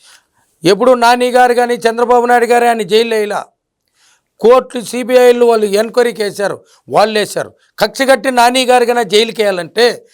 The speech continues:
ఇతను వెనకంటే ఉండే చెంచాగాళ్ళంతా దాదాపు ఐదు వందల మంది జైల్లో ఉండేవారు. నాని గారికి కసి లేదు, నాని గారికి, ఆ, కోపం, ఈ దగాలి, ఇతని మీద ఎలాంటి, ఆ, కక్ష లేదు.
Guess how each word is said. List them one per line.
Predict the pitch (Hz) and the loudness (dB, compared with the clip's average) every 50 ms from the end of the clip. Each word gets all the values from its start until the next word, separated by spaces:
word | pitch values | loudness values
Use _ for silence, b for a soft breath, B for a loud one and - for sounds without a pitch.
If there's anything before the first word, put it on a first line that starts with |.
| b b b b | b b b b
ఇతను | 160 233 - - 262 254 247 | -8 -6 -2 -2 0 0 0
వెనకంటే | 240 240 233 - 247 240 208 240 | -2 -4 -4 -4 -6 -4 -4 -4
ఉండే | 226 226 220 208 - | -4 -4 -4 -4 -2
చెంచాగాళ్ళంతా | 208 214 214 180 233 226 202 214 208 202 196 190 165 - 202 180 - B B B B B | -4 -4 -2 -2 -2 0 0 0 0 0 -2 -4 -2 0 0 0 0 B B B B B
దాదాపు | 127 165 190 208 208 220 214 - 180 | 0 0 2 2 4 2 2 2 0
ఐదు | 190 180 190 190 196 | 0 0 0 0 -2
వందల | 196 190 190 | -4 -4 -4
మంది | 190 180 190 190 180 | -4 -4 -6 -6 -8
జైల్లో | 151 120 165 175 180 180 175 | -6 -4 -2 -2 -2 -2 -2
ఉండేవారు. | 160 147 139 139 131 120 110 101 101 _ b b b b b - | -4 -4 -6 -8 -8 -8 -12 -14 -20 _ b b b b b -2
నాని | 143 170 202 202 208 | 0 0 0 0 0
గారికి | 185 208 202 202 196 | 0 2 0 0 0
కసి | 202 190 185 180 208 | -4 -8 -8 -6 -4
లేదు, | 214 214 214 180 202 165 - _ _ _ _ _ _ - | -4 -2 -2 -2 -4 -8 -10 _ _ _ _ _ _ -4
నాని | 143 170 202 214 220 220 | -2 0 0 0 0 0
గారికి, | 185 214 214 202 202 156 196 202 190 - B B B B - | 2 2 2 2 0 0 -2 -2 -2 -2 B B B B 0
ఆ, | 165 170 180 175 170 | 2 4 4 2 2
కోపం, | 151 - - 190 220 202 196 220 214 202 | 0 -2 0 0 0 0 0 -4 -4 -6
ఈ | 190 165 160 170 | -8 -8 -8 -10
దగాలి, | 143 - - 214 220 233 226 214 | -10 -6 -4 0 2 2 2 0
ఇతని | 208 - 208 202 | -2 -4 -6 -6
మీద | 202 214 220 220 | -6 -6 -6 -4
ఎలాంటి, | 220 208 214 220 220 220 220 208 156 220 190 147 b b b b b b - | -2 0 0 2 2 0 0 0 -2 -4 -4 -4 b b b b b b 0
ఆ, | 185 190 190 185 175 165 - | 0 2 2 2 0 0 -2
కక్ష | 208 233 226 - 269 | -4 -4 -2 -2 0
లేదు. | 254 247 240 196 160 113 - | 2 2 2 0 -2 -6 -14